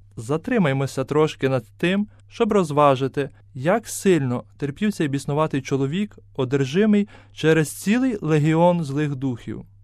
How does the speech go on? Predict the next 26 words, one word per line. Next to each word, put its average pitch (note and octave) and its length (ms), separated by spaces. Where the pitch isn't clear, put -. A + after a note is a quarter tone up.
Для C3 280
того, F#3+ 320
щоб D#3 260
зрозуміти, D#3+ 800
наскільки F3+ 680
сильним G3 440
було F3 220
поневолення, F#3 760
досить F#3+ 500
тільки G3+ 340
поглянути, F3 640
як D#3+ 260
ця D3+ 160
людина C#3+ 380
жила, C3+ 420
що G#3 340
злі F#3 220
духи D#3+ 280
з - 80
нею D3 200
робили. B2 420
Мешкав F#3+ 500
у C#3 60
гробах, C3+ 600
ходив E3 460
голим, F3 480